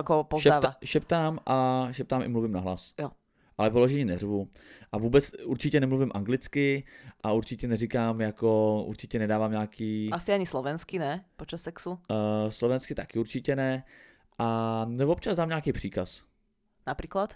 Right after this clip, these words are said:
Speaker 1: Tak daj príklad.
Speaker 2: Eh, nevím, tady si, třeba, tady si klekni.
Speaker 1: Mhm.
Speaker 2: No.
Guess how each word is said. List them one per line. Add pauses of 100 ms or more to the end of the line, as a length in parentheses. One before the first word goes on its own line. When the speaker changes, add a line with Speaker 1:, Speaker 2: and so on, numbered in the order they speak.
(120)
Speaker 1:
Tak
daj
príklad. (1600)
Speaker 2:
Eh, (680)
nevím,
tady
si, (380)
třeba, (1000)
tady
si
klekni. (340)
Speaker 1:
Mhm. (480)
Speaker 2:
No.